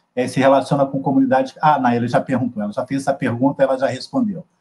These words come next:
Desejou aqui parabéns pelo trabalho. É, quem mais? E aí tivemos aqui, olha, Rosalie Fernandes de Souza, Fernandes de Souza,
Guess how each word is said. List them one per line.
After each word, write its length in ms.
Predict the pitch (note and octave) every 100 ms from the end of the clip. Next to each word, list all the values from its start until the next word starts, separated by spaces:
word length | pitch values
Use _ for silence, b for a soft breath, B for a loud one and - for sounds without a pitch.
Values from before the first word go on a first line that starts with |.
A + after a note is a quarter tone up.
| _ _ _
Desejou 580 | B2 C3 C#3 C3+ C3+ C#3
aqui 180 | C3+ D3+
parabéns 640 | - C#3+ C3 C3+ D3 D#3
pelo 220 | - C3+ C3
trabalho. 880 | A#2 G2+ B2+ D#3 E3 E3 E3 D#3+ - _ _ _ _ _ _ _ -
É, 840 | B2+ C3 C3 B2+ B2+ B2+ B2 A#2+
quem 160 | - D#3+
mais? 380 | C3 A#2 A#2 E3+
E 80 | F#3+
aí 80 |
tivemos 380 | G#3+ G3+ G#3 F#3+
aqui, 240 | F#3 E3+ C3+
olha, 160 | B2
Rosalie 420 | A#2+ D3+ D3 C#3+
Fernandes 540 | D#3+ D3 C#3 B2+ C3 A#2+
de 60 |
Souza, 840 | A2+ E3 E3+ E3+ D#3+ D#3 D3+ D3+ D3+ _
Fernandes 500 | B2 C3 D3 B2 G2+
de 80 | G#2+
Souza, 500 | - D#3 D#3 -